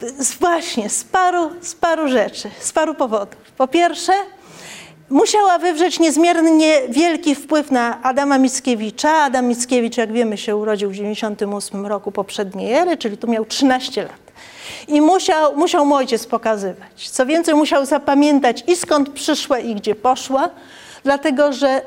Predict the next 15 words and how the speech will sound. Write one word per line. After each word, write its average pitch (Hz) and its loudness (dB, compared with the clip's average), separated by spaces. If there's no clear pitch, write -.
też 294 0
to 262 -2
dobrze 208 -2
opisuje. 190 -12
Y, 220 4
dziś 262 0
ta 320 2
kometa 285 2
jest 262 -2
sto 285 0
siedemdziesiąt 247 -2
cztery 220 -2
jednostki 208 -4
od 208 -8
Słońca, 214 -4